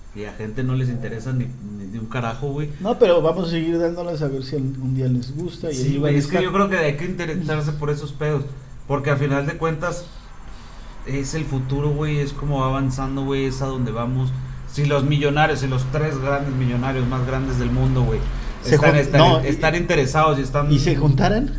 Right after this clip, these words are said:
Speaker 1: Ujú.
Speaker 2: Ya, güey, ya no vamos a pelear, güey, vamos a
Speaker 1: Sí,
Speaker 2: hacer una
Speaker 1: ya
Speaker 2: pinche
Speaker 1: vamos y bye.
Speaker 2: sociedad chingón. ¿Perdón?
Speaker 1: Ya vamos y habitamos Marte, ahora sí
Speaker 2: Sí, güey,
Speaker 1: podemos
Speaker 2: vamos a
Speaker 1: casas y la
Speaker 2: juntarnos,
Speaker 1: chingada.
Speaker 2: órale, güey.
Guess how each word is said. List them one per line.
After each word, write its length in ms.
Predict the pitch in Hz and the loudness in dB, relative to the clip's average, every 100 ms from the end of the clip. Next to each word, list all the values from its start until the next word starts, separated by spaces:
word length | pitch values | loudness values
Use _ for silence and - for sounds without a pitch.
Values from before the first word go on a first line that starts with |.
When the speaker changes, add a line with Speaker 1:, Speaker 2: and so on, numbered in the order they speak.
| - - - - - 131 | -2 0 0 -2 -2 0
Speaker 1:
Ujú. 880 | 151 160 214 262 277 131 123 - | 2 2 0 -2 -2 -4 -6 -6
Speaker 2:
Ya, 240 | 135 151 170 | -4 0 0
güey, 260 | 135 113 | 0 0
ya 140 | 123 147 | -2 -2
no 180 | 127 | 0
vamos 220 | 156 175 190 | 0 0 0
a 100 | - | 0
pelear, 460 | 131 131 143 156 | 0 0 0 0
güey, 160 | 139 120 | -2 -2
vamos 240 | 123 156 | -2 -2
a 40 | 151 | -2
Speaker 1:
Sí, 80 | 160 143 | 0 0
Speaker 2:
hacer 120 | 135 | 0
una 220 | 170 160 | 0 0
Speaker 1:
ya 200 | 139 165 | 2 2
Speaker 2:
pinche 180 | - 185 | 4 2
Speaker 1:
vamos 300 | 180 196 208 | 2 -2 -4
y 80 | 151 | -2
bye. 80 | 139 | 2
Speaker 2:
sociedad 500 | 175 - 156 156 156 | 2 4 6 6 4
chingón. 480 | - 190 214 254 311 - - - - | 0 0 2 0 -2 -10 -12 -12 -6
¿Perdón? 340 | - 147 - - - - - 139 | 2 4 4 -2 -8 -10 -8 -4
Speaker 1:
Ya 120 | 160 | -2
vamos 260 | 185 196 | 0 2
y 60 | 190 | 4
habitamos 480 | 151 131 143 175 156 | 4 2 0 0 0
Marte, 280 | 143 151 160 | 2 2 2
ahora 140 | 156 | 0
sí 80 | 151 | 2
Speaker 2:
Sí, 40 | 160 | 2
güey, 60 | 185 165 | 4 4
Speaker 1:
podemos 60 | - | 2
Speaker 2:
vamos 160 | 151 | 2
a 40 | 120 | 4
Speaker 1:
casas 240 | 131 - | 4 4
y 40 | |
la 100 | - | 4
Speaker 2:
juntarnos, 360 | 123 180 - 156 | 4 4 4 2
Speaker 1:
chingada. 200 | 147 156 | 2 2
Speaker 2:
órale, 260 | 160 165 131 | 2 2 0
güey. 180 | 117 | -2